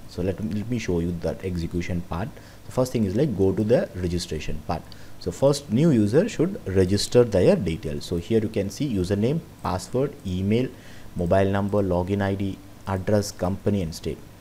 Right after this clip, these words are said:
So the important thing of this registration page is, like, here we have validation for the password part. In case if you are giving a smaller password,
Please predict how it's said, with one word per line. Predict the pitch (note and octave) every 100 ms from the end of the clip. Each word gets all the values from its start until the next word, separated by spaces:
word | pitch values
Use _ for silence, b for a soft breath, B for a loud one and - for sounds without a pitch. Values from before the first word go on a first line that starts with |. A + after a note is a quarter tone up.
| B B B
So | - D#2+ C2+ -
the | F2+ E2+ G1+ - - -
important | B2 A2+ C#3 D3 D#3+ C#3
thing | C#3+
of | B2 A2 F#2+
this | C3+ F3 -
registration | G#2+ G#2 A2+ - A2+ B2 A#2+
page | G#2 G2+
is, | F#2+ F2
like, | A2 G3
here | - - C#3 C#3+
we | A#2
have | A2+ C3 E3+ -
validation | G2 G2+ A2+ A#2 A2+ B2+ A#2+
for | G#2+
the | G#2 - - -
password | F2 E2+ - F2 E2 -
part. | E2 - B B B -
In |
case | F#2 A#2+ A2
if | A2
you | G#2
are |
giving | F#2 A2+ B2+ A2
a |
smaller | G2+ - A2+ B2 C3 B2+
password, | - F#2 - - E3 A#3